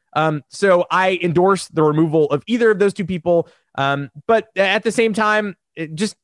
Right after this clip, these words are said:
changes need, changes need to be made, but do they need to be made this year? I don't know. I, I'm officially sort of somewhat done. I don't know what you can do to turn around a team that's decided it wants to play the same game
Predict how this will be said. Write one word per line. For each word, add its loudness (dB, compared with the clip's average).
changes -2
need, -6
changes -4
need -4
to -4
be -2
made, 0
but -4
do -2
they 0
need -2
to -8
be -2
made -2
this -4
year? -2
I 0
don't -4
know. 0
I, -4
I'm 0
officially -2
sort 0
of 0
somewhat -2
done. -2
I -2
don't -4
know 2
what 2
you -6
can -4
do -2
to -2
turn 0
around 2
a -2
team -6
that's -8
decided -2
it 0
wants -2
to -10
play 0
the 0
same -2
game -2